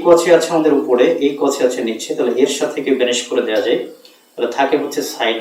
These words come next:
এ, যেটা আমাদের রাইট হ্যান্ড সাইড ছিল, রাইট হ্যান্ড সাইড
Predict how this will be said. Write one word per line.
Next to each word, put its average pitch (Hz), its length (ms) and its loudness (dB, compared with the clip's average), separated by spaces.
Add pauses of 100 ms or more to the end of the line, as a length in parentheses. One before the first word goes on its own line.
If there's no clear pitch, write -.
এ, - 40 -6 (1080)
যেটা 127 220 0
আমাদের 143 260 2
রাইট 101 200 4
হ্যান্ড - 200 -10
সাইড - 140 -4 (100)
ছিল, - 140 -14 (1300)
রাইট 110 220 0
হ্যান্ড 165 200 -4 (500)
সাইড 151 180 0